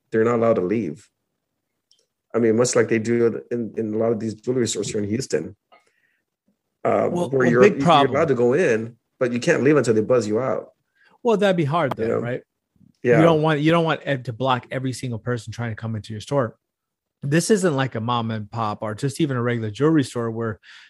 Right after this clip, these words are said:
Speaker 2: max you got five or six customers buying diamonds. This is, like, major department stores that h-, are, you know, entryways to the malls. So you can't really do that. You know what I'm saying? Unless you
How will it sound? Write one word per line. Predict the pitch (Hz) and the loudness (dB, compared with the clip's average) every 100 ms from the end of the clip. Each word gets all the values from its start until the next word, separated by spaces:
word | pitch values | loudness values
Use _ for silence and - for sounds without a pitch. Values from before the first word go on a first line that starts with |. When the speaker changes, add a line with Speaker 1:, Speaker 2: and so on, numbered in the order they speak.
| _ | _
Speaker 2:
max | 127 131 123 131 | 0 0 0 -2
you | |
got | 120 101 | -4 -2
five | 127 117 | -4 -4
or | |
six | 107 110 - | -6 -14 -8
customers | 131 143 - 104 92 | -6 -6 -6 -10 -8
buying | 117 107 98 | -8 -8 -6
diamonds. | 127 120 90 85 - _ - _ - _ - | -2 -2 -2 -8 -18 _ -20 _ -20 _ -2
This | 147 160 | -2 2
is, | 151 123 123 | 0 0 -2
like, | 110 120 | -4 -4
major | 127 139 123 | 0 0 0
department | 113 - 151 196 151 | -6 -4 -2 -2 -4
stores | - 117 110 104 | -8 -6 -6 -6
that | 110 107 - _ _ - | -6 -8 -10 _ _ -16
h-, | 110 - | -16 -6
are, | 131 143 123 | -2 0 0
you | 127 | 0
know, | 117 101 - | 0 -4 -6
entryways | 156 156 - 160 123 120 110 - | -4 -4 -4 -4 -2 -2 -4 -10
to | |
the | 107 104 | -10 -6
malls. | 139 170 - _ _ _ _ _ _ _ _ _ _ | -4 -4 -6 _ _ _ _ _ _ _ _ _ _
So | - | 0
you | 139 143 127 | 0 0 0
can't | 196 151 | 0 2
really | 156 139 - _ - | 0 0 -4 _ -6
do | 135 120 | -4 -2
that. | 107 - 95 _ | -6 -14 -20 _
You | 139 143 | -6 -4
know | |
what | 151 | -4
I'm | |
saying? | 135 156 156 | -4 -4 -4
Unless | 139 131 131 123 147 | -4 -2 -2 -2 -2
you | 131 123 | -2 -4